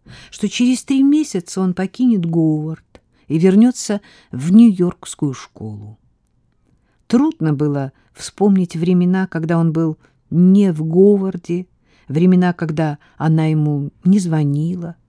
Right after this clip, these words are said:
когда он не был её другом. В этот период между ней и Мэтью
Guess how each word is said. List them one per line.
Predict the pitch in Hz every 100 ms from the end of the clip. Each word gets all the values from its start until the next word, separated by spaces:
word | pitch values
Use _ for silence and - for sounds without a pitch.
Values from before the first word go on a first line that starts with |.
| _ _
когда | - 156 180
он | - 226 240 208
не | 196 190 196
был | 214 160
её | 131 135
другом. | 120 131 156 - 170 175 _ _ _ _ _ _ _ _ -
В | 151
этот | 196 190 185
период | 202 196 196 190
между | 190 180 170
ней | 190 185 190
и | 160 175
Мэтью | 175 175 170 - 175 165